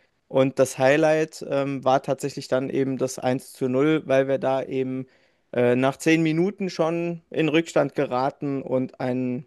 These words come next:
irreguläres Tor fällt. Also ich glaub, so ehrlich muss man sein, ähm, da gibt's keine zwei Meinungen zu. Was ist passiert? Ähm, der Ball wurde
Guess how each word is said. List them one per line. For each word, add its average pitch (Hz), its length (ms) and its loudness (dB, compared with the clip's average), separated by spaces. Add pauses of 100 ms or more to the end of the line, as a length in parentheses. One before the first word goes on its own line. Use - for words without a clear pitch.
(140)
irreguläres 131 640 0
Tor 170 160 4
fällt. - 420 -8
Also 160 180 -10
ich 123 80 -8
glaub, 135 180 0
so 156 100 0
ehrlich 143 280 0
muss 147 140 -10
man 135 120 -2
sein, 143 320 0 (480)
ähm, 127 340 -2 (100)
da 127 480 2 (260)
gibt's - 340 -6
keine 127 280 -4
zwei 127 200 -2
Meinungen 147 420 -4
zu. 190 320 -4 (420)
Was 127 160 2
ist 139 140 -10
passiert? 160 800 -2
Ähm, 135 480 -4 (460)
der 127 100 4
Ball 143 440 2
wurde 151 560 2